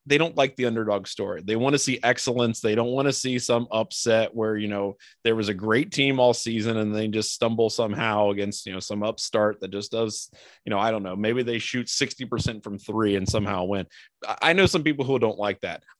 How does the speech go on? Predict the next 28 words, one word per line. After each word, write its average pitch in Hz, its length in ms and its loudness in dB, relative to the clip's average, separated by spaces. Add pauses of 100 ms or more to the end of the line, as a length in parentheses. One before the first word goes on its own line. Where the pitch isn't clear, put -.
I 139 160 4
am 135 160 4
not 123 240 4
one 113 120 2
of 104 60 -2
those 101 220 -4
people. - 420 -12
I 120 200 4
enjoy 123 500 4
the 117 160 2
upsets. 107 560 -2
I 110 140 -2
enjoy 104 440 2
the, 104 260 -2
you 107 140 -8
know, 90 80 -8
the 101 100 -4
chaos. 98 760 -2 (420)
So 135 400 6 (640)
Saint 135 380 -4
Pete's 175 420 2 (260)
beating 123 300 -4
Purdue. 165 480 6 (300)
That's 120 240 0
a 123 60 2
lot 110 200 4
of 101 100 -2
fun. 90 280 -6